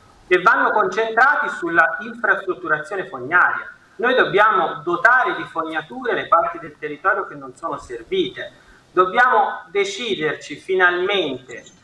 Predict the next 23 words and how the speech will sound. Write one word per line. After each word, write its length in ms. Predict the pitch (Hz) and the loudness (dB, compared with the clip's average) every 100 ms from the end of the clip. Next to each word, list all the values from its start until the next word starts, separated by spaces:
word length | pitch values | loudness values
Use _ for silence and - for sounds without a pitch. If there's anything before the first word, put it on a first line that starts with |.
| _ _ | _ _
dopo 320 | 143 156 170 | -4 0 0
decenni, 880 | 185 202 233 240 269 262 233 226 226 | 2 2 2 4 4 2 0 0 0
a 460 | - 208 190 - 160 | 4 4 4 0 -2
rendere 720 | 185 214 170 156 143 139 135 | 0 2 0 -4 -6 -6 -2
al 280 | 143 151 151 | 2 2 2
passo 580 | 170 170 139 139 143 151 | 4 4 2 -2 -6 -8
con 160 | 147 139 | -10 -12
le 100 | 147 | -12
esigenze 920 | 143 151 185 208 170 151 - 139 127 | -14 -10 0 0 0 -4 -12 -14 -12
del 180 | 143 135 | -14 -14
duemilaventuno 1200 | 160 190 175 226 247 247 220 226 240 240 240 - - | -8 -2 0 0 -2 -10 -8 0 2 2 -2 -10 -18
il 100 | 151 | -10
territorio 460 | 160 151 165 175 151 | -6 -2 0 0 0
versiliese, 640 | - - 127 170 156 156 | -6 -12 -6 -4 -4 -6
altrimenti 460 | 147 214 233 226 | -6 0 0 0
il 80 | 170 | 0
problema 260 | 160 185 196 | 4 4 4
della 200 | 165 160 | 4 4
balneazione 540 | 156 156 151 - 185 | 4 2 -4 -4 -2
non 100 | 170 | 0
lo 160 | 190 190 | 2 2
risolveremo 580 | 165 156 143 143 135 123 | 0 -6 -8 -8 -8 2
mai. 320 | 165 170 | 4 4